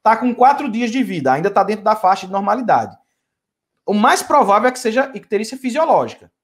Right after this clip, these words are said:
certo? Agora, indicar a necessidade de banhos de sol, isso é contraindicado atualmente. Não se pode indicar banhos de sol por causa da, do risco de queimaduras. Então, isso aqui tá errado. A letra A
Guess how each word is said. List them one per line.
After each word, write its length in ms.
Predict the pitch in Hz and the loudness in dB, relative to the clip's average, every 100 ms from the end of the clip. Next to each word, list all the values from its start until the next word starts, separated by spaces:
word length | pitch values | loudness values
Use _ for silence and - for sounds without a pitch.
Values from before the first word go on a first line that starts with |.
| _ | _
certo? 480 | - - 285 359 359 _ _ _ | -8 -4 -4 -4 -18 _ _ _
Agora, 540 | - 240 190 127 110 - _ _ _ _ _ | -2 2 2 2 -4 -18 _ _ _ _ _
indicar 600 | 277 349 330 302 262 294 | -8 -6 -6 -6 2 2
a 20 | 294 | 4
necessidade 540 | 277 277 262 220 202 | 0 -2 0 0 0
de 100 | 185 | 0
banhos 220 | 180 180 | -2 -4
de 80 | 160 | -6
sol, 320 | - 220 226 | 0 0 2
isso 260 | 262 294 262 | -4 -4 -4
é 60 | |
contraindicado 1000 | 233 - 381 392 311 285 285 180 185 196 | -4 -2 -2 -2 -6 -6 -4 0 2 2
atualmente. 640 | 196 202 226 254 202 175 139 | 2 2 -2 -2 -4 -6 -8
Não 280 | 160 185 285 | -4 -2 -2
se 160 | 330 | -4
pode 320 | - 202 226 | 0 2 2
indicar 440 | 247 294 - 180 202 | 0 -4 0 0 2
banhos 220 | 175 175 | -2 -4
de 60 | 285 | -4
sol 360 | 285 240 - - _ _ _ | 0 2 0 -12 _ _ _
por 160 | 262 | -2
causa 260 | 262 220 220 | 2 0 2
da, 240 | 196 220 | 2 2
do 280 | 226 151 190 | 0 -4 -4
risco 260 | 196 - 214 | -2 -4 -8
de 100 | 220 | -6
queimaduras. 800 | 214 208 247 185 175 120 - _ _ _ | -4 -2 -2 -2 -6 -8 -10 _ _ _
Então, 320 | 147 147 180 220 | -10 -4 -4 -4
isso 220 | 220 254 | -2 -2
aqui 260 | 247 240 | -2 -6
tá 160 | - 202 | 0 2
errado. 520 | 294 - 170 147 101 - | 2 0 2 2 0 -10
A 100 | 123 | -6
letra 300 | 127 170 233 | -4 -2 2
A 340 | 175 190 262 | 2 2 -2